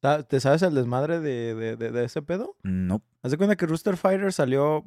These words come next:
Speaker 1: porque ese güey le maman las peleas de
Speaker 2: De
Speaker 1: kaijus
Speaker 2: gallos.
Speaker 1: y,
Speaker 2: Ah.
Speaker 1: y cosas así.
Speaker 2: Oh.
Speaker 1: Y quiso hacer algo similar, pero también que no se quiso tomar como muy en serio el
Speaker 2: Sí,
Speaker 1: vato.
Speaker 2: sí, sí.
Speaker 1: Y quiso, pues, sacar un, un,
Speaker 2: Un manga.
Speaker 1: un manga a ver si pegaba, güey, y la
Speaker 2: Ah.
Speaker 1: chingada. Y la
Speaker 2: Y
Speaker 1: neta, Rooster Fighter está muy chido.
Speaker 2: Los que no lo conozcan,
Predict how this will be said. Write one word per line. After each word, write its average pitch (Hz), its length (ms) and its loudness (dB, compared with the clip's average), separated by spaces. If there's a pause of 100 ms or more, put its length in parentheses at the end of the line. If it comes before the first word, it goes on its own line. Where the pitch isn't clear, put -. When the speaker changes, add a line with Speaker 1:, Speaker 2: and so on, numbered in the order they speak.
Speaker 1:
porque 131 240 -2
ese 123 160 -2
güey 143 260 0
le 131 100 -2
maman 123 340 -4
las 117 120 -6
peleas 117 300 -4
de 120 100 -4
Speaker 2:
De 113 200 -4
Speaker 1:
kaijus 117 220 -4
Speaker 2:
gallos. 180 580 6
Speaker 1:
y, 135 40 0
Speaker 2:
Ah. - 140 0
Speaker 1:
y 123 600 -4
cosas 135 260 -2
así. 151 180 -4 (160)
Speaker 2:
Oh. 95 160 2
Speaker 1:
Y 143 40 2
quiso 143 180 0
hacer 156 280 2
algo 147 220 0
similar, 156 600 0
pero 120 200 0
también 123 380 -4 (280)
que 135 320 -2
no 151 200 4
se 170 160 4
quiso 165 260 0
tomar 135 300 4
como 156 160 2
muy 127 220 -2
en 151 100 -6
serio 156 320 0
el 151 100 -2
Speaker 2:
Sí, 143 60 -2
Speaker 1:
vato. 175 320 -2
Speaker 2:
sí, - 180 -10
sí. - 60 -14 (160)
Speaker 1:
Y 131 460 0
quiso, 151 580 2
pues, 123 140 -8
sacar 160 340 2
un, 165 100 -2
un, 127 460 -6
Speaker 2:
Un - 120 0
manga. 98 320 2
Speaker 1:
un 160 40 2
manga 156 340 2
a 143 40 4
ver 135 120 2
si - 140 -10
pegaba, 117 580 -2
güey, 107 280 -8
y 107 40 -10
la - 140 -10
Speaker 2:
Ah. - 40 -8
Speaker 1:
chingada. 117 320 -8
Y 117 40 -4
la 113 80 2
Speaker 2:
Y - 60 0
Speaker 1:
neta, 131 200 0
Rooster 165 260 0
Fighter 127 300 0
está 120 160 -6
muy 113 160 -8
chido. 175 320 -2
Speaker 2:
Los 101 160 -6
que 110 140 -2
no 110 140 0
lo 131 180 -2
conozcan, 131 580 -2